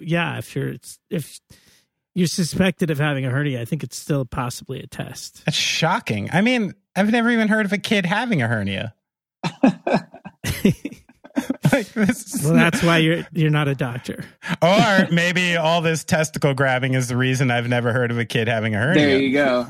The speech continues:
Speaker 2: Yeah.
Speaker 3: Exactly.
Speaker 2: Yeah, maybe they just really, oh, so hi, John.
Speaker 3: <laughs> Howdy.
Speaker 1: Welcome to the show.
Speaker 2: <laughs> Yeah.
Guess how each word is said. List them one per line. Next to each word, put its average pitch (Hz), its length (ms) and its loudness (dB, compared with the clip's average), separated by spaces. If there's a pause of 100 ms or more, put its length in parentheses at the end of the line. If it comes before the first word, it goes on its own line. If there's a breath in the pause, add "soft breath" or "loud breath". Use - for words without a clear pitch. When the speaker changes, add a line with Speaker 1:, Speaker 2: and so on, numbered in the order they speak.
(120)
Speaker 2:
Yeah. 127 140 0
Speaker 3:
Exactly. 127 560 0 (180)
Speaker 2:
Yeah, 131 200 2
maybe 123 240 0
they 127 160 0
just 131 200 -4
really, 135 300 0 (560 loud breath)
oh, 226 300 0 (100)
so - 200 0
hi, 285 160 0
John. 185 360 0 (800 loud breath)
Speaker 3:
<laughs> - 0 -
Howdy. 190 1600 0
Speaker 1:
Welcome 214 260 6
to 208 60 6
the 220 100 4
show. 175 420 0
Speaker 2:
<laughs> - 100 -2
Yeah. 196 260 2